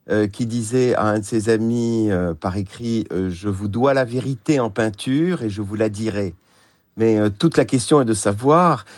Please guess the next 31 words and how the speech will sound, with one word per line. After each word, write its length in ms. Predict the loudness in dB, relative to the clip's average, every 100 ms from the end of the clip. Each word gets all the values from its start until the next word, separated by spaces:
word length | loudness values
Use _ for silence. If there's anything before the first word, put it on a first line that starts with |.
| -20 -20 _
qu'est-ce 160 | 0 4
que 120 | 2
c'est 180 | 4 2
que 80 | 2
ce 120 | 0
dire, 640 | 0 4 6 6 4 0 -14 -20 _ 0
euh, 500 | 4 6 6 4 4
est-ce 280 | 2 0 -2
qu'il 220 | 0 2
le 120 | 4 2
dit 280 | 2 2
dans 220 | 4 2 2
un 80 |
discours 720 | 0 -2 -2 2 4 4 2 0
ou 80 |
bien 180 | 2 2
il 160 | 2 2
le 140 | 2
dit 160 | 0 0
par 180 | 2 0
la 80 |
peinture ? 720 | 0 0 -2 -2 -2 0 -4 -14 _ _ _ _
J'ai 240 | -8 0 0
pris 160 | 4
le 120 | 4 4
parti, 500 | 0 -4 2 4 4
euh, 460 | 4 4 4 2
de 100 | 0
comprendre 480 | -2 -2 2 2 2
cette 240 | -2 -2 -2
phrase 540 | 2 4 4 2 -4